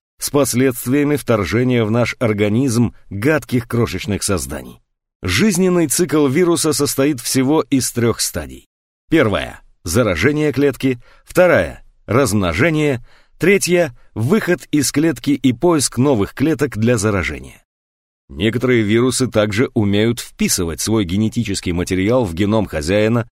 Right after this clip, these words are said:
чтобы гарантированно оставаться в клетках навсегда. Так поступают, к примеру, ретровирусы, самый известный представитель которых — вирус иммунодефицита человека, вич. Ещё вариант —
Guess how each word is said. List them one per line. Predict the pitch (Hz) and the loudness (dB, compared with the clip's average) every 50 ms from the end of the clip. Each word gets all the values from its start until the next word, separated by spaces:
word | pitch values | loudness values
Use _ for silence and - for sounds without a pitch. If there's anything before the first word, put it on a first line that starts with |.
| _ _ _ _ - | _ _ _ _ -6
чтобы | - - - 175 180 165 180 | -4 -2 2 2 2 2 2
гарантированно | 165 147 165 170 165 160 151 123 117 131 135 139 143 139 143 151 156 147 | 2 2 2 2 2 2 0 0 0 2 4 4 4 2 2 2 0 0
оставаться | - - 139 123 - - - 113 104 104 110 120 - - 127 | 0 0 0 0 0 0 0 0 2 2 0 0 0 -4 -4
в | - | -4
клетках | - - 98 92 90 - - 104 110 92 - - - | -2 -2 -2 -2 -2 -2 -2 -4 -4 -4 -4 -8 -2
навсегда. | 120 113 123 120 - - - 131 113 104 95 87 76 - - _ _ _ _ _ _ _ _ _ _ _ _ _ | 0 0 0 0 -2 -4 -4 -4 -6 -6 -8 -10 -10 -12 -14 _ _ _ _ _ _ _ _ _ _ _ _ _
Так | - 98 104 110 113 | 0 2 2 2 2
поступают, | - 147 143 - - 170 - 139 123 131 135 131 - | 2 0 0 0 -2 -2 2 2 2 4 2 0 -2
к | - | -6
примеру, | - - 104 98 95 110 120 127 127 127 - - | -2 0 0 2 4 4 4 4 2 2 0 0
ретровирусы, | 123 110 117 117 - - 90 85 80 87 98 104 113 113 - - - - - - _ _ _ - | 0 0 2 0 0 -2 -2 -2 -2 0 0 0 0 0 0 -2 -2 -2 -4 -8 _ _ _ -6
самый | - - 147 175 190 185 185 185 - - | 0 2 4 4 4 4 2 0 0 0
известный | 156 147 117 110 127 151 160 147 - 151 147 127 | 0 0 0 0 0 0 0 0 -2 -2 -2 0
представитель | 135 139 127 - - 127 127 135 135 117 117 104 95 | 0 -2 -2 -2 0 0 2 2 0 0 -2 -4 -2
которых — | - 90 85 - 143 160 160 143 - - - _ - _ _ _ - | -2 -2 0 2 2 2 2 0 -2 -8 -16 _ -20 _ _ _ -6
вирус | - 98 120 185 202 208 190 165 - - - - | -2 0 2 2 4 4 2 2 0 -2 -4 -2
иммунодефицита | - 156 151 147 156 170 165 160 156 135 117 135 123 - 127 120 - - 151 - 117 117 | -2 0 0 0 0 0 0 0 -2 -2 -2 -4 -2 -2 -4 -2 -2 -4 -2 -2 -2 -2
человека, | - - 117 104 104 107 101 117 131 - - - - - - _ _ _ | 0 0 0 0 0 0 0 -2 -2 -4 -4 -12 -14 -16 -16 _ _ _
вич. | - 90 87 113 107 - - - - _ _ _ _ _ _ _ _ _ _ - | -8 -2 -2 -2 -2 -2 -6 -10 -10 _ _ _ _ _ _ _ _ _ _ -12
Ещё | 73 76 82 90 - - 135 147 | -8 -6 -4 -2 0 2 2 4
вариант — | 156 151 139 127 117 120 131 147 147 - - | 4 4 4 6 6 4 4 2 0 -6 -10